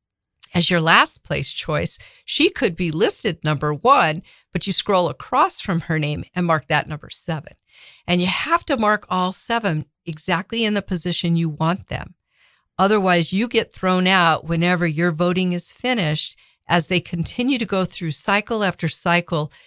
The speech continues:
to figure out who gets the most votes. So they're continually running these cycles through the machines. It's interesting, though, Jim, I'll tell you, nationwide,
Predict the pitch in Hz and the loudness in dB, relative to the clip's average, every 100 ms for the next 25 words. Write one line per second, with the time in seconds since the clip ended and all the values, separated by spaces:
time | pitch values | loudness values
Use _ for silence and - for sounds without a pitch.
0 | _ - 175 - 214 202 190 180 165 185 | _ -6 -4 -2 -2 2 2 2 2 0
1 | 180 165 - 160 147 139 - 147 127 - | 0 -2 -2 0 0 -2 -2 -2 -2 -8
2 | - - - - - - 196 185 175 - | -14 -18 -20 -12 -4 2 4 4 0 -8
3 | _ _ _ 175 196 185 _ - 190 185 | _ _ _ 0 0 0 _ -6 -2 0
4 | - 262 285 294 247 190 185 196 220 208 | 0 -2 -2 0 -2 0 0 2 0 0
5 | 175 - 180 175 185 - - 196 196 185 | -4 -2 -2 0 -4 -4 -6 -2 0 0
6 | - - 156 156 156 - _ - - _ | -2 -2 -2 -2 -4 -8 _ -20 -20 _
7 | _ 196 185 - 220 240 226 202 - 196 | _ -6 -6 -6 0 2 2 2 0 2
8 | 180 185 190 180 165 - 196 180 170 160 | 2 2 2 2 0 0 0 0 0 0
9 | 165 - 175 160 151 170 151 139 131 | -2 0 0 0 4 4 4 0 -2